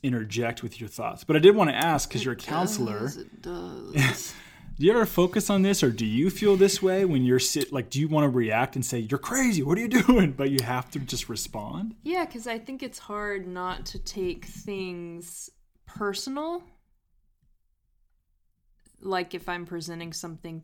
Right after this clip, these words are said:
Speaker 2: to a group and someone's like, "Well, that doesn't work because X, Y, and Z,"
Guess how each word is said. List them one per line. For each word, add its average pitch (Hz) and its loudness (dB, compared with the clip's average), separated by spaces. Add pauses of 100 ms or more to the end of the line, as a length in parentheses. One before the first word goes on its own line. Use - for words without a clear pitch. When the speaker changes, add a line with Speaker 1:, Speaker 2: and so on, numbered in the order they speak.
(140)
Speaker 2:
to 170 -6
a 160 -10
group 156 -10 (1160)
and 170 -12
someone's 160 -12
like, 151 -14
"Well, 156 -10
that 151 -12
doesn't 151 -12
work 151 -12
because 147 -16
X, - -16
Y, 151 -12
and 143 -16
Z," 151 -14